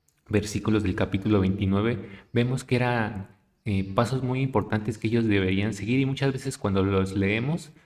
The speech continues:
pues no entendemos realmente el significado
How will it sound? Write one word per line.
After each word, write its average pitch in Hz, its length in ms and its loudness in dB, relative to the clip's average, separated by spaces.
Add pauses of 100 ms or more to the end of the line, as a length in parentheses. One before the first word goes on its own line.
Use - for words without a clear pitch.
(200)
pues 113 160 2
no 139 80 6
entendemos 131 520 4
realmente 123 440 0
el 113 80 4
significado 110 1080 0